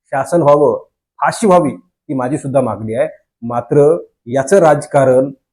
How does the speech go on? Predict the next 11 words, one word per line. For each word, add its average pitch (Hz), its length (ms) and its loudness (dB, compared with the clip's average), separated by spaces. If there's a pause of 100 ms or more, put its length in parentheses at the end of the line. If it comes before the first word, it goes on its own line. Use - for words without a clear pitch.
(100)
जरांगेंच्या 160 840 2
अशा 156 180 0
प्रकारच्या 147 500 0
वागण्यानं, 131 440 2
अशा 135 240 -6
प्रकारच्या 120 420 -4
भूमिकेमुळं 123 540 -4 (300)
संतोष 147 460 0
देशमुखांना 147 640 -2
न्याय 131 460 0
मिळत 135 440 2